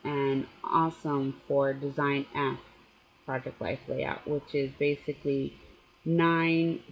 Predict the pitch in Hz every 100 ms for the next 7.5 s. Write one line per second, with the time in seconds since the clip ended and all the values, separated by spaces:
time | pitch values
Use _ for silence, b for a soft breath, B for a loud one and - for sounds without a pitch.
0 | - 175 160 151 156 - 156 143 139 135
1 | - - - 143 139 135 139 135 135 135
2 | 120 120 131 - - - - - - -
3 | _ _ _ _ _ _ _ _ _ _
4 | 156 151 160 170 156 160 175 180 196 185
5 | 196 208 180 160 175 226 - - _ _
6 | _ _ _ _ _ _ _ _ _ -
7 | 156 156 143 143 165